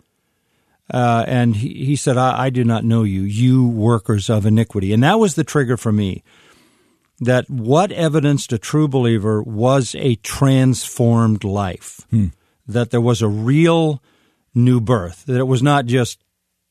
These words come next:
Speaker 1: talk about being born again, but you were literally a new creation. Old things passed away,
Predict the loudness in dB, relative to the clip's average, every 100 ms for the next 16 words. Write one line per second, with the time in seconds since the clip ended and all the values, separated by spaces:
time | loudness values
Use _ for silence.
0 | _ -4 0 2 0 -4 -2 -2 0 0
1 | 0 0 0 0 -2 -2 -2 -2 -2 0
2 | 2 2 2 2 2 2 2 2 0 -2
3 | 0 0 2 4 4 4 2 -2 -4 0
4 | 0 0 -2 -2 -2 -2 -4 -2 -4 -2
5 | -2 0 0